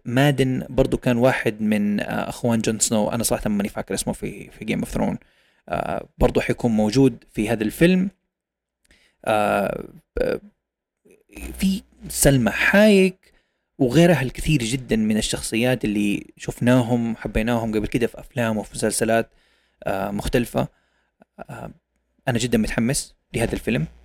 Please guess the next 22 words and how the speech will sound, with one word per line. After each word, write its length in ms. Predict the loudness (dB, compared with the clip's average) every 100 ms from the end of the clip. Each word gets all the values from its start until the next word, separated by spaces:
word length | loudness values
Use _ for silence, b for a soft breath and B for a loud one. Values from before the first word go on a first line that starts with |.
| _
أبغى 180 | -2 0
أعرف 240 | 0 -2 -2
منكم 520 | -2 -2 -4 -4 -8 _ -8
أنتوا 180 | -4
قد 160 | -2 -2
إيش 160 | -2 -4
متحمسين، 680 | -6 -6 -2 0 0 -2 -6 b b b b 0
وأبغى 1000 | 2 4 4 2 0 -4 -12 -6 0 2
أعرف 220 | 4 2
منكم 340 | 2 2 2 4
برضو 240 | 4 4
على 140 | 2 2
سؤال 280 | 2 2
الأول، 460 | 2 2 2 2 2
من 400 | 2 2 2 2
هو 580 | 6 8 8 8 4 0 -8 -10 -4
شخصيتك 920 | 0 4 6 6 6 2 -2 -2 -2
التي 280 | 0 0 -2
تكرهها 760 | 0 2 2 2 -2 -2 -2
من 240 | -2 -2
عالم 360 | 0 2 2 4
مارفل، 380 | 4 4 4